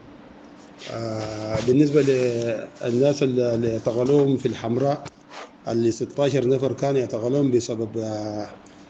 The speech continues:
قفلة الشارع، الحمد لله تطل-، تم إطلاق سراهم اللي هم، هم ستاشر.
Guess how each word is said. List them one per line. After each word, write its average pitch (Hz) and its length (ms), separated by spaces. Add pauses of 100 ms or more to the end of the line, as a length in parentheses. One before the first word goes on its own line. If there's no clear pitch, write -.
قفلة 120 300
الشارع، 143 540 (760)
الحمد 117 300
لله 139 180
تطل-، 139 480
تم 147 220 (520)
إطلاق 120 420
سراهم 147 540 (720)
اللي 113 160
هم، 143 240
هم 147 480 (360)
ستاشر. 120 640